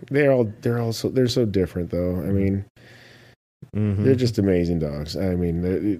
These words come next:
Speaker 1: they, again, you know, they're not one that I feel bad sometimes 'cause I don't give 'em a bath every, you know, th-, three days.
Speaker 2: Mm.
Speaker 1: But, you know, people come over and love on him. I'm like, "Oh, man, you're gonna stink, man. I'm
Speaker 2: <laughs>
Speaker 1: sorry." I'm gonna,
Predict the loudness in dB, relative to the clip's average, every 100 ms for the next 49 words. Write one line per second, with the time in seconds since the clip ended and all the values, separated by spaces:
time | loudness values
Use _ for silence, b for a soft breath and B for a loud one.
0 | -2 -4 -4 -2 2 4 4 2 -4 -4
1 | -2 0 0 -2 -6 -6 -2 0 0 -2
2 | -2 0 2 2 2 0 -2 -14 _ _
3 | _ _ -4 0 0 0 -2 -2 -4 -2
4 | -2 -4 -4 -4 -4 -4 -2 -2 -2 -4
5 | -2 -4 -4 -4 -4 -4 -6 -4 -4 -2
6 | -4 -4 -4 -6 -6 -8 -4 -4 -4 -4
7 | -2 -2 -2 -4 -8 _ B B B B
8 | -6 -2 0 0 0 -2 0 2 2 0
9 | -2 -2 -2 0 0 2 2 0 0 0
10 | 0 0 0 -2 -4 -8 -6 -6 -4 -4
11 | -2 -4 -4 -8 -10 -10 -12 -10 -8 -8
12 | -8 -4 -2 -2 -6 -4 -4 -2 -2 0
13 | -2 0 2 2 2 0